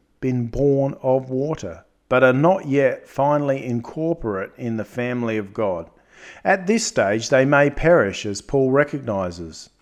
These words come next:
First Corinthians eight, verse eleven. At the return of Christ, they have to appear before him for judgment, to be dealt with according to the state of account they'll be called upon to render.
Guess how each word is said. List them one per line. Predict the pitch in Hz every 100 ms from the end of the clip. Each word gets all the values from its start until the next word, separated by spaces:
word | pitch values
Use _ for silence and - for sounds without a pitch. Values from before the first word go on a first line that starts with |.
| _ _
First | - 101 - -
Corinthians | 101 95 - 98 92 92 87 - _ _ - - _ _ _ _ _ _ _ _ _ _ _
eight, | 107 101 -
verse | 104 98 -
eleven. | 95 113 107 87 80 _ _ _ _ _ 139
At | 147
the | 151
return | 139 135 - 190 220
of | 143
Christ, | - 110 87 95 -
they | 117 110
have | 123 127
to | 139 117
appear | - - 175 143 101
before | 95 104 147 147 123
him | 127
for | 113 107
judgment, | 110 123 131 107 95 -
to | 113
be | 127
dealt | 123 139 165 117
with | 110
according | 104 - 131 143 143
to | 131 120
the | 110
state | - - 123 139
of | 135 131
account | 123 120 107 110
they'll | 113 104
be | 107
called | 107 123 117 117
upon | 110 - 101 95
to | 107
render. | 107 139 127 95 -